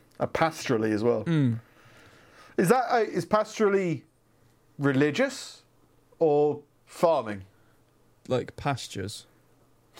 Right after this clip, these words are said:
Speaker 2: Pa-, a pasture is a
Speaker 1: Yeah.
Speaker 2: I don't know.
Speaker 1: So a pasture is like a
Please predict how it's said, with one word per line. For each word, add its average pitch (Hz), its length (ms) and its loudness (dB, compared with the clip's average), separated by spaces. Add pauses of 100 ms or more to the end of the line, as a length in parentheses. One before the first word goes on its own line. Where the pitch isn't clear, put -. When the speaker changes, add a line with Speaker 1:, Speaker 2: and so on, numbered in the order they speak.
(200)
Speaker 2:
Pa-, 170 200 -2
a 156 60 -4
pasture - 480 -4
is 156 80 2
a 175 40 6
Speaker 1:
Yeah. 113 300 2 (220)
Speaker 2:
I 123 80 -6
don't 98 200 -8
know. 104 240 -10 (960)
Speaker 1:
So - 220 0
a 147 40 0
pasture 170 800 2
is 135 160 0
like 127 300 0
a 120 220 2